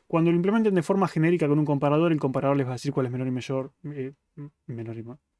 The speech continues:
menor y mayor, mayor y menor. No tiene mucha importancia realmente, se invierte el comparador y te queda un heap completamente invertido. Eso, de nuevo, para la implementación, acá no importa, el concepto es el mismo.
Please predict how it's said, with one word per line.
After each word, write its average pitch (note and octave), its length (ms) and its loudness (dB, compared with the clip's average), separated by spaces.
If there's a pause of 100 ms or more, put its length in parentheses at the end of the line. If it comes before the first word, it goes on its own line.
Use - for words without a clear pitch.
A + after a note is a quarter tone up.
(340)
menor A2+ 240 -14
y A2+ 40 -16
mayor, C3+ 260 -12
mayor B2 280 -14
y C#3+ 40 -10
menor. F#3 160 -12 (920)
No D3+ 220 2
tiene D3+ 180 2
mucha D3 220 0
importancia C#3+ 440 -2
realmente, F3 440 -2
se C3 160 -4
invierte C#3 340 0
el C3+ 60 -2
comparador C3+ 500 2
y C#3+ 60 0
te C3 100 -4
queda C3+ 140 2
un C3 200 -2
heap C#3 200 -4
completamente C3 500 -6
invertido. E3 640 0
Eso, C#3+ 400 -4
de C3+ 140 -6
nuevo, B2 320 -6 (400)
para C#3 140 -4
la B2+ 60 -4
implementación, B2+ 600 -6
acá C#3 200 -6
no C3 60 -4
importa, F#3+ 480 -2 (300)
el C#3 80 -4
concepto C#3+ 380 -2
es - 100 -8
el C#3+ 80 0
mismo. D#3 320 -2